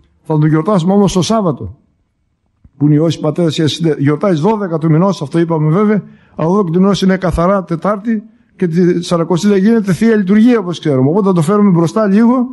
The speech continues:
προς τα πίσω λίγο, δεν πειράζει, πριν δηλαδή, προεορτάσουμε και θα κάνουμε τότε τη γιορτή του μαζί με τους Οσίους Πατέρες και Ασχητάς. Το Σάββατο θα λειτουργήσουμε την Παρασκευή της Ειρηνής και την Τετάρτη της Ειρηνής, δεν έχει Θεία Λειτουργία, όπως ξέρετε.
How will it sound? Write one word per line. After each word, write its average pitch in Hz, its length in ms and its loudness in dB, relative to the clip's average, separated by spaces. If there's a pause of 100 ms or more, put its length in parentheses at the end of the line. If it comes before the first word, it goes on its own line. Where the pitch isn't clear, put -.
(640)
προς 165 180 -2
τα 165 120 -2
πίσω 180 260 0
λίγο, 202 180 2
δεν 202 140 0
πειράζει, 180 240 0 (140)
πριν 214 340 0
δηλαδή, 160 420 0 (320)
προεορτάσουμε 226 920 0 (480)
και 175 100 -2
θα 175 120 0
κάνουμε 208 340 0
τότε 185 300 0
τη 180 140 2
γιορτή 165 400 2
του 214 100 2
μαζί 180 220 0
με 190 100 2
τους 151 100 -4
Οσίους 175 320 0
Πατέρες 180 380 -2
και 165 100 -4
Ασχητάς. 156 380 -2
Το 165 80 -4
Σάββατο 180 260 0
θα 165 120 -2
λειτουργήσουμε 175 360 2
την 165 120 -2
Παρασκευή 165 420 0
της 175 180 -4
Ειρηνής 180 360 2
και 160 80 0
την 139 80 -4
Τετάρτη 190 200 0
της - 80 -8
Ειρηνής, 180 220 2
δεν 196 100 2
έχει 214 160 -2
Θεία 190 160 0
Λειτουργία, 165 340 2
όπως 156 180 -6
ξέρετε. 247 440 -2